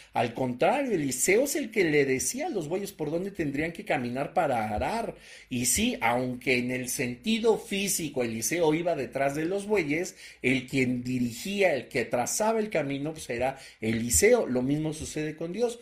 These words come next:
No podemos decir, "Ah, me voy a, voy a, voy a tratar de, voy a comprar esta casa y no hay problema porque Dios va delante de mí. Ah, me voy a comprar este auto, me voy a meter en esta deuda, me voy a casar con esta persona,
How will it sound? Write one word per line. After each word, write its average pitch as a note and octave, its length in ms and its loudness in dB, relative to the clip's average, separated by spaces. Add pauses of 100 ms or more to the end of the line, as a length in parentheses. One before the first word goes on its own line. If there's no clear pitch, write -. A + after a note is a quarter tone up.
(280)
No D#3+ 220 6
podemos F#3 380 2
decir, B2+ 400 -2
"Ah, G3 200 -4
me G3 140 0
voy A3 220 0
a, G#3 180 0 (240)
voy G3 220 0
a, D3+ 220 0
voy E3+ 220 -4
a F#3 100 -4
tratar D3+ 520 -2
de, A2 640 -2
voy E3 140 -2
a F#3+ 80 -4
comprar D#3 400 -4
esta C#3+ 300 -8
casa D3+ 460 -4 (280)
y A#2 200 -4
no B2+ 140 -4
hay D#3+ 60 -2
problema D#3 420 -6
porque A#2 280 -6
Dios B2+ 280 -2
va C3+ 100 -2
delante G#2+ 380 -4
de F#2+ 80 -10
mí. G2+ 180 -14
Ah, A3+ 220 -4
me A#3+ 100 -2
voy B3+ 120 4
a B3 40 -8
comprar G3+ 340 -2
este F3+ 240 -2
auto, C3 320 0
me C3 120 -4
voy G#3+ 140 -2
a A3+ 40 -4
meter F#3 260 0
en E3+ 120 -2
esta D#3+ 220 0
deuda, B2 440 0
me - 140 -6
voy G#3 100 0
a A#3 80 -4
casar G3+ 300 -4
con F3 140 0
esta E3+ 220 -4
persona, B2+ 520 -4